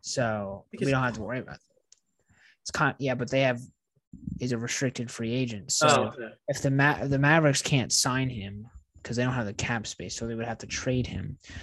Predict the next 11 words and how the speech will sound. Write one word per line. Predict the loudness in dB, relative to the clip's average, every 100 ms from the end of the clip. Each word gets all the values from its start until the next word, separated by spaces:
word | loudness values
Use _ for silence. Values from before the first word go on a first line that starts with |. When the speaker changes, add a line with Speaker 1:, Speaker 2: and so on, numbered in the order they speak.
| -10
Speaker 1:
which | -4 0
they're | 4
not | 6 6
gonna | 6 6
do | 8 10 12
to | 12
a | 8
rival. | 8 6 6 4 2 2 -2 -20 _ _ _ _ _ _ _ -12 -10 -12 _ _ -20 -18 -16 -14 -14 -16 -18 -20 _
There's | 8
only, | 10 12
like, | 10 8